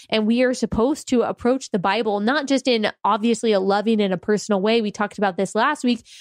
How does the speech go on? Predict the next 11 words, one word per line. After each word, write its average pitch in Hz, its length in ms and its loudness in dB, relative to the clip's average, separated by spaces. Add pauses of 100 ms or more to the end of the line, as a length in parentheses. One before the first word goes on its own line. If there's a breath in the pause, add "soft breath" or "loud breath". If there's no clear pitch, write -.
(100)
but 262 120 2
also 320 360 0
in 311 120 2
an 277 120 2
intellectual 240 720 0
way, 190 220 2
in 196 80 2
a 208 100 4
desire 226 500 0
to - 140 -6
know. 185 540 0